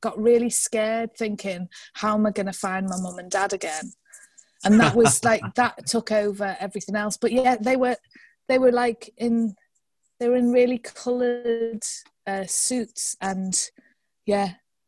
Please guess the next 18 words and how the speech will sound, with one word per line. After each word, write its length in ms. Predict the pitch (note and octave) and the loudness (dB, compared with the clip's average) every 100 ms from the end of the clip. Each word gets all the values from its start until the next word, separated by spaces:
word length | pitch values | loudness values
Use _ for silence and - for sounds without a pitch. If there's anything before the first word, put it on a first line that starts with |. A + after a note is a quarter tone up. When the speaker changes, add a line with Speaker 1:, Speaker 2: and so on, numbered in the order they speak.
| _ | _
Speaker 1:
me 220 | - A3 | -2 2
and 100 | A#3+ | 4
my 60 | B3 | 4
Speaker 2:
Always. 80 | - | 4
Speaker 1:
sister 380 | B3+ A#3 - B3 | 2 2 2 0
just 260 | A#3+ - | 0 -2
kept, 320 | - G#3+ G3 A3 | -4 -8 -6 -4
like, 240 | G3 - | -4 -4
laughing 540 | F#3 G#3 - - A3+ G#3+ | -4 -4 -4 -4 -2 -2
at 160 | - | -6
the 80 | G3+ | -10
trousers, 880 | - A3 G3+ G#3+ A3+ C#4 D4+ E4 - - | -6 -4 -2 -2 0 0 0 -2 -4 0
and 140 | G#3+ | 2
I 80 | G#3+ | 2
just 260 | G#3+ A3+ A3 | 2 0 2
remember 380 | A3 A3 G3+ | 4 4 2
that, 260 | G3 G3+ G3+ | 2 0 0
really. 340 | A#3+ C#4 C4+ | 2 2 2